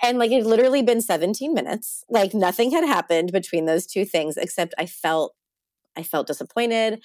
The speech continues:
I felt like a failure. I felt not good enough. Like, I had all these feelings that I wasn't naming. And so instead of actually sitting with them, feeling with them, taking them to God, praying,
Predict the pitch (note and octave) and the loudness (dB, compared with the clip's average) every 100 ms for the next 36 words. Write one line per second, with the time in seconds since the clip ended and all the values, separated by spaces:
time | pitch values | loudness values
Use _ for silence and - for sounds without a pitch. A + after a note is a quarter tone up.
0 | - - F3 E3+ - - - A#3+ A#3 A3+ | -20 -14 -8 -6 -6 -8 -4 0 2 2
1 | A3 A3 - E3+ C#3 B2+ C#3 - C#4 B3 | 2 0 -2 -4 -6 -8 -12 -4 0 0
2 | A#3+ A3+ A#3 - G#3 - - - A3+ A#3 | 0 -2 -4 -4 -4 -4 -20 -8 -2 0
3 | G3+ A#3 A#3+ A#3 - - C5+ D5 G#3+ G3+ | 2 0 0 -2 -6 -6 -2 0 0 0
4 | G3+ G3 F3+ F3 D#3+ C#3 D#3 F3+ F3+ D#3 | 2 2 2 0 -2 -2 -2 -2 -2 -2
5 | D3+ C#3+ E3 F3+ E3 F#3 F#3 D#3+ - D#3+ | -4 -6 -2 -2 0 0 0 0 -2 -4
6 | D3+ - F#3 F3+ E3+ E3 D#3 - D#3+ D#3 | -4 -2 0 0 -2 -4 -4 -2 0 -2
7 | D3+ D#3 D3 D3+ D#3 C#3+ C#3 C#3+ C#3+ - | -4 -4 -6 -6 -6 -6 -4 -4 -4 -6
8 | - A#3 A3 G#3+ | -4 -2 -2 -2